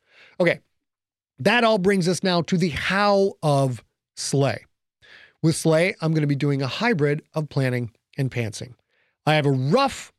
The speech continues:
outline of where I would like season one to go. But how we get from episode one to episode twenty, or however long season one is,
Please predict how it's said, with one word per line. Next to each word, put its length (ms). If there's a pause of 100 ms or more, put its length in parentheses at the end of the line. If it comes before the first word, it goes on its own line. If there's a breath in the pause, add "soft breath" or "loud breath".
outline 680
of 100
where 320
I 140
would 200
like 420 (160)
season 480
one 360 (300)
to 100
go. 420 (840 loud breath)
But 460 (180)
how 180
we 160
get 260
from 400
episode 440
one 280
to 140
episode 340
twenty, 480
or 120
however 300
long 280
season 260
one 220
is, 320